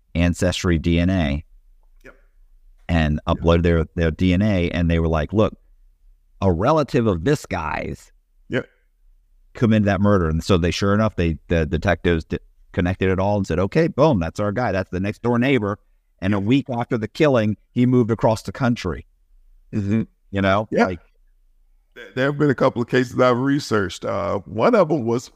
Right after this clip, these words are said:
Speaker 2: ah, man, whoops. It was, I think it was a murder that, that, uh, or a serial killer. And, uh, I think it was, like, California or something like that, uh,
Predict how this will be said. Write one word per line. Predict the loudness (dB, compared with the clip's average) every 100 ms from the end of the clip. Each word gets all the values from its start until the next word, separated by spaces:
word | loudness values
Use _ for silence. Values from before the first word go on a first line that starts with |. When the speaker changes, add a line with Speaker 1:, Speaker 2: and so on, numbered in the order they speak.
| _ -4
Speaker 2:
ah, | -4 -6 -8
man, | -10 -10 -6
whoops. | -6 -6 -14 -16 -20 _ _ _ _ _ _ -2
It | 2
was, | 2 2
I | 0
think | 0 0 0
it |
was | -2 -2
a |
murder | 0 2 2 0
that, | -4 -4
that, | -2 0
uh, | 0 -4
or | 0 0 0
a |
serial | -4 2 4 6 4 2
killer. | 0 2 2 -2 _ _ _ _ _
And, | 0 2 4 2 0
uh, | 2 2 2 2 -2 -4 -8 -10 -8
I | -6
think | -2
it | 0
was, | 0
like, | -2 -6
California | -6 0 0 0 -2 0 2 2
or | -2
something | -4 -6 -4
like | -6 -4
that, | -2 -2 -2
uh, | -4 -4 -6